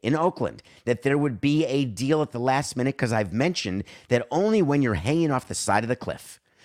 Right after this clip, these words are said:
when your fingernails are down to the nub and you're about to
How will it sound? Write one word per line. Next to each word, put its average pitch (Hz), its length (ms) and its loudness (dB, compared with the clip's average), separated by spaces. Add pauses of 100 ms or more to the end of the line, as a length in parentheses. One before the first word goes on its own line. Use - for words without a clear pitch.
(140)
when 127 160 4
your 123 100 2
fingernails 107 880 -4
are - 240 -14
down 117 380 -2
to - 120 -8
the 95 140 -4
nub 85 560 0 (240)
and 113 160 0
you're 104 160 0
about 147 440 0
to 101 100 -4